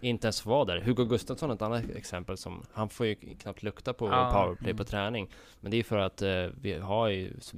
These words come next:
Speaker 1: spelare som Vejdemo och Fagemo som inte skulle vara här
Speaker 3: Men han är ju i
Speaker 1: annars.
Speaker 3: samma situation som Bailey, att förutsättningarna förändrades ju.
Speaker 1: Oh ja.
Speaker 3: Ja.
Speaker 2: Otroligt
Speaker 1: Ja.
Speaker 2: mycket.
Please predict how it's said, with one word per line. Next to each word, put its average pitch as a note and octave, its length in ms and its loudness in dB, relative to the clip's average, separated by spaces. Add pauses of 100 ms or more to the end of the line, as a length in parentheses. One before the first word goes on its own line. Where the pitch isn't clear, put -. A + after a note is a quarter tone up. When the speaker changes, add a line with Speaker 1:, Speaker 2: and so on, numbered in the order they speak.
Speaker 1:
spelare F#2 420 -4
som F#2 140 -10
Vejdemo F2+ 400 -2
och F2+ 140 -4
Fagemo F2+ 460 -2
som - 140 -10
inte F#2 120 -8
skulle - 180 -10
vara G#2 200 -2
här F2+ 80 -2
Speaker 3:
Men - 100 -4
han D3 80 -2
är D#3 40 0
ju D#3+ 40 -2
i - 20 0
Speaker 1:
annars. D3+ 80 -2
Speaker 3:
samma D3 160 -2
situation B2+ 340 -2
som A#2 120 -2
Bailey, A#2 260 0
att G2+ 140 -10
förutsättningarna A#2 580 -4
förändrades A2+ 440 -4
ju. E3+ 40 8
Speaker 1:
Oh C#3+ 100 10
ja. F2+ 180 0
Speaker 3:
Ja. G2+ 140 -12
Speaker 2:
Otroligt G#2 460 0
Speaker 1:
Ja. A#2+ 60 -10
Speaker 2:
mycket. A2+ 260 -8